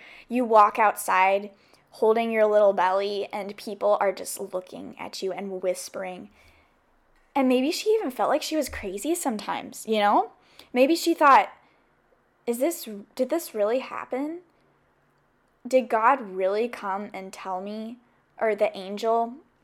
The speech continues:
did the angel really come and tell me that I'm going to have a son and he will be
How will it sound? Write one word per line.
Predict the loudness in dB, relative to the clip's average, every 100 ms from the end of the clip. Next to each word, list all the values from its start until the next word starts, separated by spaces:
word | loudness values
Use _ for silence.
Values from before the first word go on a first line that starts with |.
| _ _ _ _ -18 -4
did | 0
the | 0 0
angel | -6 -4 -4
really | -2 -2 -4
come | -6 -8
and | -8
tell | -10 -10 -8
me | -8 -10 -14 _ _ _ _ _
that | 0 4 4 2 -6 -6
I'm | -6 -4
going | -4 -4 -8
to | -12
have | -6 -2 -2 -4 -10 _ _ _ _
a | -6
son | -4 -4 -4 -4
and | -8
he | -10 -4
will | -4
be | -4 -8 -10